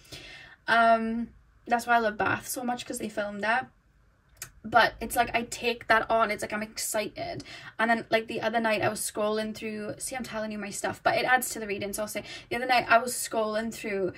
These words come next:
um, YouTube videos of, like, all the different series. Well, there's two different series, but, like, scrolling through and, like, the interviews and, like, the style. And I was, like, looking at it on Pinterest. Like,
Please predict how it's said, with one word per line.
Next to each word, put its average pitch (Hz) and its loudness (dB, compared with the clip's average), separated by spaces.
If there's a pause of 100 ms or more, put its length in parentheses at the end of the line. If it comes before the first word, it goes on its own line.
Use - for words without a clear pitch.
(320)
um, 202 2
YouTube 254 -4
videos 220 0
of, 226 -6
like, 226 -2
all 240 4
the - 2
different 240 -4
series. 220 -4
Well, 214 -8
there's 214 -10
two - -8
different - -8
series, - -8
but, - 0
like, 233 -4
scrolling 240 -2
through 240 -4
and, 220 -2
like, 214 -8 (320)
the - -4
interviews 240 -2
and, 214 -6
like, 214 -6
the - -8
style. 240 2
And 214 2
I 214 -4
was, 220 -6
like, 226 -4
looking 214 -4
at 220 0
it 233 0
on 233 -4
Pinterest. 247 0
Like, 226 -2